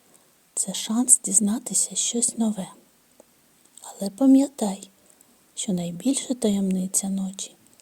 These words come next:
це сама ніч. Вона дарує нам тишу та спокій, щоб ми могли побачити диво навколо». З того часу Луна частенько прилітала до зоряного лісу,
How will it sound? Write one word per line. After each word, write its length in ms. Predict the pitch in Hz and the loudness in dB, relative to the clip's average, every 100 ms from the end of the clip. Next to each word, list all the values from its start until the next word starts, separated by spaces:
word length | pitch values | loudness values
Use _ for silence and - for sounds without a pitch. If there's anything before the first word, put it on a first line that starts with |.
| _ | _
це 160 | - 254 | 0 2
сама 380 | - 254 165 175 | 4 4 2 -4
ніч. 420 | 185 - - - _ _ - _ _ _ _ _ _ _ - | -6 -6 -18 -20 _ _ -20 _ _ _ _ _ _ _ -8
Вона 240 | 214 208 208 | 0 2 2
дарує 400 | 196 208 208 196 | 0 0 -2 -2
нам 220 | 185 190 | -4 -6
тишу 460 | - 233 311 - - - _ _ | -4 -2 -2 -4 -12 -20 _ _
та 140 | 226 | -8
спокій, 720 | 247 - 220 180 175 - - - _ _ _ | -8 -4 -4 -4 -6 -14 -18 -20 _ _ _
щоб 280 | - - 185 | -4 0 4
ми 140 | 202 | 4
могли 340 | 190 180 190 185 | 4 2 -2 -4
побачити 720 | - 170 190 269 - - 190 - _ - _ _ - | -6 -8 -6 -4 -6 -6 -12 -14 _ -20 _ _ -2
диво 320 | 175 208 233 | 0 2 0
навколо». 720 | 226 214 - - 175 180 - - _ _ _ _ _ - _ _ _ - _ _ - _ _ _ _ | 0 -4 -12 -14 -12 -14 -16 -20 _ _ _ _ _ -20 _ _ _ -20 _ _ -20 _ _ _ _
З 100 | - | -8
того 280 | 262 254 220 | -2 0 0
часу 500 | - 254 359 - 185 _ _ _ _ _ - | -4 -6 -6 -8 -10 _ _ _ _ _ 0
Луна 320 | 226 247 247 | 4 4 4
частенько 600 | 214 202 - 277 - 247 | 0 -6 0 0 2 -4
прилітала 680 | 247 208 202 208 190 190 175 | -2 -2 -2 -4 -6 -6 -6
до 180 | 180 | -6
зоряного 560 | 185 180 175 175 185 208 | -2 -2 -2 -4 -4 -4
лісу, 440 | 202 185 - - | -4 -6 -6 -10